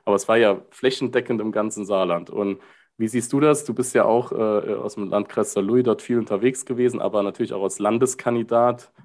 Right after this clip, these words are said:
als Gewerkschaftskandidat für das ganze Saarland,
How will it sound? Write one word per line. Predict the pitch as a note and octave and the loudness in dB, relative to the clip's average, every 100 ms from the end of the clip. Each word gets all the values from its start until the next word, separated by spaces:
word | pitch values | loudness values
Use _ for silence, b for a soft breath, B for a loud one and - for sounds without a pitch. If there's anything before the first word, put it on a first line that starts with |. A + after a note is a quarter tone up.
| _ | _
als | G2+ - | -18 -8
Gewerkschaftskandidat | G#2 G#2+ A2+ - - G#2+ G#2 G#2 G#2 | -6 -4 -6 -8 -4 -2 2 2 2
für | - G2+ | 0 0
das | F#2+ - | 0 -4
ganze | G#2 G2 | -4 -4
Saarland, | F#2 G2 A2 B2 A#2+ | -2 0 2 2 0